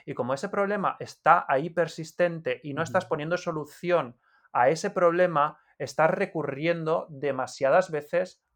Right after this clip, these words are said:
Speaker 1: a la droga para evadirte. Y
Speaker 2: Ujú.
Speaker 1: entonces aparece la adicción. Es lo mismo que, por ejemplo, yo ahora durante la pandemia. Yo durante la pandemia,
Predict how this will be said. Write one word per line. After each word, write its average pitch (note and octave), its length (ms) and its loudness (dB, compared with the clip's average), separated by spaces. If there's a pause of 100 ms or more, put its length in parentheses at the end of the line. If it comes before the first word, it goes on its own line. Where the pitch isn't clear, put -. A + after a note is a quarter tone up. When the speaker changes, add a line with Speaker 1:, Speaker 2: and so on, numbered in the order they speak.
(140)
Speaker 1:
a C#3 120 0
la A#2 140 2
droga C3 560 2
para D3+ 180 4
evadirte. B2+ 760 -4
Y C3 120 -8
Speaker 2:
Ujú. - 20 -2
Speaker 1:
entonces D#3+ 640 -2
aparece C3 460 2
la B2+ 100 0
adicción. B2 640 -10 (600)
Es D#3+ 160 4
lo G3+ 120 6
mismo F3 300 -2
que, G#3+ 80 -4
por D#3+ 160 4
ejemplo, D3+ 560 2 (200)
yo D3+ 200 8
ahora E3 160 10
durante D#3 300 2
la C#3+ 120 6
pandemia. B2+ 640 0 (580)
Yo D3 160 -2
durante F3 300 4
la D#3 120 6
pandemia, D#3 680 -2